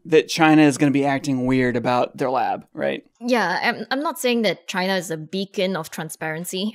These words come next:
Speaker 2: <laughs> for the rest of the world to, to follow. Um, but let, let's look at the first sars outbreak. Like,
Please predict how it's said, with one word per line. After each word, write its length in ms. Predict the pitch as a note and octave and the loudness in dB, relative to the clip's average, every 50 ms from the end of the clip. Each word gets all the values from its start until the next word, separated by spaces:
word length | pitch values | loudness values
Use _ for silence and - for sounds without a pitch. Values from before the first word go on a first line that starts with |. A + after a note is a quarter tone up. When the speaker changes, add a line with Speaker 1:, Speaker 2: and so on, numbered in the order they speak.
| - | -6
Speaker 2:
<laughs> 80 | A#3 F#3+ | -6 -6
for 140 | - - G#3 | -6 -6 -6
the 100 | D#3 G3+ | -4 -2
rest 220 | F#3 A3 A3 - | -2 -2 -2 -4
of 100 | G3 D3+ | -6 -4
the 80 | F3 E3 | -4 -4
world 220 | D#3+ E3 F3 E3+ | -2 -4 -4 -4
to, 220 | - F3+ D#3+ E3+ F3+ E3+ - | -6 -6 -6 -6 -8 -10 -10
to 120 | E3+ E3+ D#3 | -10 -10 -10
follow. 400 | - - - E3+ E3+ F3 A3 A#3 - - - - - - _ - | -10 -8 -4 -2 -2 -2 -2 -4 -6 -12 -20 -20 -20 -20 _ -6
Um, 360 | - E3 F3+ F3+ E3 C3+ F3+ D#3+ | -2 -2 0 0 -2 -4 -2 0
but 340 | F#3+ G3+ F#3 - - - - _ _ _ _ _ _ _ _ _ _ _ _ _ - - - - | 2 2 2 0 -6 -14 -14 _ _ _ _ _ _ _ _ _ _ _ _ _ -18 -18 -14 -4
let, 240 | D#3+ C4 D4 B3 D4 - | -2 0 0 0 0 -2
let's 180 | D#4+ E4 E4 | -2 -2 -2
look 140 | E4 E4 - | -4 -6 -4
at 80 | B3+ G#3 | -4 -4
the 40 | |
first 540 | G3+ - - G#3 G#3+ A3+ A3 - - - - | -6 -4 -2 0 0 0 -2 -6 -8 -10 -10
sars 320 | - - F#3 E3+ E3+ F3 - | -6 -4 -2 -2 -2 -2 -4
outbreak. 480 | - C#3 G#2 - - E2+ D#2+ - - - _ _ _ _ - | -6 -6 -6 -8 -10 -10 -12 -12 -18 -20 _ _ _ _ -14
Like, 160 | - E3 E3 | -12 -12 -12